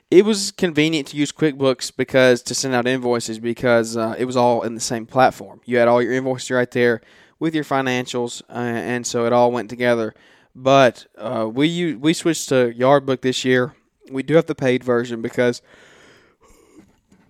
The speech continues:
my dog is in here with me, and she's yawning, and it's making me yawn. Man, y'all, excuse me. Uh, but we had a long day of work today, and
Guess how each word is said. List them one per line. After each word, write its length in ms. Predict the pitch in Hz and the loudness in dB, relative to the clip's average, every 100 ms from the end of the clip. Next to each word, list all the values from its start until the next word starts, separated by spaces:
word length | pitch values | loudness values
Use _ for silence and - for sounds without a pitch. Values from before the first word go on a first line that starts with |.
| _ _ _ _ _ _ _ _ _ _ _ _ _ _ _ _ _ _ _ _ _ - | _ _ _ _ _ _ _ _ _ _ _ _ _ _ _ _ _ _ _ _ _ -2
my 140 | 131 | 0
dog 260 | 127 135 156 | 4 4 4
is 80 | 139 | 0
in 120 | 127 | -6
here 120 | 131 | -4
with 180 | 120 117 | -4 -4
me, 140 | 117 107 | -6 -8
and 100 | 113 | -8
she's 320 | - 165 131 | -6 -4 -4
yawning, 380 | 117 113 110 107 | -4 -4 -6 -6
and 100 | 139 | -6
it's 100 | 131 | 2
making 300 | 160 151 143 | 2 2 0
me 120 | 151 | 0
yawn. 360 | 131 101 98 92 _ _ _ _ _ _ _ - | 0 -2 -4 -10 _ _ _ _ _ _ _ -12
Man, 360 | 135 139 131 120 | 0 2 2 2
y'all, 160 | 117 | 0
excuse 360 | 117 - 123 120 | 0 -4 -4 -4
me. 180 | 117 113 _ - _ - | -8 -14 _ -20 _ 0
Uh, 380 | 127 127 117 | 2 4 2
but 400 | 101 107 117 92 | -2 0 0 2
we 60 | 107 | 2
had 120 | 143 | 2
a 40 | 131 | 4
long 220 | 127 123 | 2 4
day 120 | 123 | 6
of 80 | 123 | 6
work 160 | 117 | 4
today, 500 | 120 123 117 117 107 | 2 2 4 4 2
and 240 | 113 110 | -2 -6